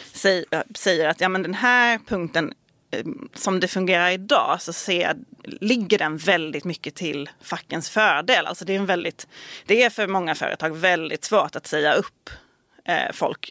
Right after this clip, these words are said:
utan att det blir ganska kostsamt. Eh, det är rätt så svårt att göra det här på rätt sätt. Det finns många så här fallgropar med formaliafel och annat som gör att man i slutändan ändå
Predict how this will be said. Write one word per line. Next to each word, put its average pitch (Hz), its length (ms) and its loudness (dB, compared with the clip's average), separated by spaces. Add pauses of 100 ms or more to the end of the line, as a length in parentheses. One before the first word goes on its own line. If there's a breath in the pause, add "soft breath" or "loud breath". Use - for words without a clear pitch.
utan 165 280 -2
att 156 120 -6
det 160 80 -6
blir 160 120 -4
ganska 151 240 -2
kostsamt. - 1120 -4 (420 loud breath)
Eh, 180 240 2
det 196 120 4
är 196 40 4
rätt 185 140 0
så 165 100 -6
svårt 208 420 2
att 151 100 -4
göra 160 360 2
det 165 60 -6
här 151 100 -6
på 175 120 -10
rätt 160 240 -6
sätt. - 300 -4 (100)
Det 175 80 -6
finns 170 180 -6
många 175 240 -2
så - 40 -14
här 151 60 -8
fallgropar 165 760 -2
med 156 140 -4
formaliafel 170 1000 0
och 160 80 4
annat 165 340 -2
som 165 140 -6
gör 165 100 -2
att 143 80 -6
man 151 140 -6
i 139 40 -8
slutändan 156 560 -6
ändå 147 440 -6